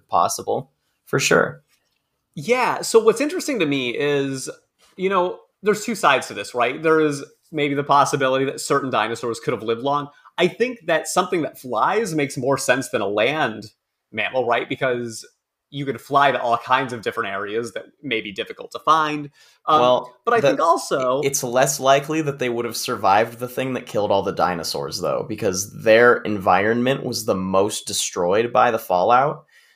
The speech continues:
Speaker 1: So if you're a flying creature, you are, like, the least likely to make it.
Speaker 2: That's a really good point. And that's where surviving in the water seems to have made a lot more sense.
Speaker 1: Exactly.
Speaker 2: You know, there's still different people who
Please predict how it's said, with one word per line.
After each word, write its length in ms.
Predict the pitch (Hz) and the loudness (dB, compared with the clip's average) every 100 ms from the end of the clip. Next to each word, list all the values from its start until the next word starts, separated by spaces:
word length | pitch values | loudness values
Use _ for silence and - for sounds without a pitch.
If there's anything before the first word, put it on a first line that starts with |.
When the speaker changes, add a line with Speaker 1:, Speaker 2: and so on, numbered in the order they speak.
| - | -4
Speaker 1:
So 220 | - 117 | 0 2
if 120 | 110 | 2
you're 120 | 127 | 2
a 60 | 113 | 0
flying 480 | - 104 107 127 131 | 0 2 2 0 -4
creature, 480 | - 147 147 156 | -4 -4 -2 -2
you 160 | 135 107 | 0 2
are, 80 | 113 | 4
like, 220 | 110 104 | 4 2
the 140 | 92 95 | -2 -4
least 360 | 90 87 - | -6 -8 -8
likely 360 | 76 73 76 73 | -6 -6 -6 -8
to 60 | |
make 280 | 73 67 62 | -8 -10 -10
it. 180 | - - _ _ _ _ _ _ _ _ _ _ _ - - | -10 -10 _ _ _ _ _ _ _ _ _ _ _ -20 -6
Speaker 2:
That's 180 | 147 | -2
a 40 | 208 | 2
really 160 | 240 | 4
good 140 | 226 170 | 4 2
point. 240 | 147 104 | 2 2
And 140 | 151 156 | -2 0
that's 200 | 175 160 | -2 -2
where 460 | 160 151 139 135 | 0 2 2 0
surviving 380 | - 151 156 156 | -4 2 4 4
in 60 | 135 | 0
the 80 | 117 | 2
water 500 | 127 143 123 110 107 | 4 6 6 4 0
seems 280 | - 131 | -4 -6
to 80 | 127 | -2
have 100 | 120 | -2
made 140 | 117 110 | -2 -4
a 60 | |
lot 220 | 104 - | 0 0
more 120 | 110 - | -2 -4
sense. 380 | 110 123 - - - - | -2 -2 -4 -14 -18 -10
Speaker 1:
Exactly. 360 | 101 101 - | -2 2 4
Speaker 2:
You 60 | 233 | 4
know, 240 | 196 - - _ _ _ _ _ _ | 2 -2 -12 _ _ _ _ _ _
there's 260 | - 262 233 | 2 2 2
still 360 | - 247 233 147 | 2 4 4 4
different 300 | 151 156 123 | 0 0 -4
people 260 | 131 127 | -4 -2
who 200 | 127 127 | -2 -4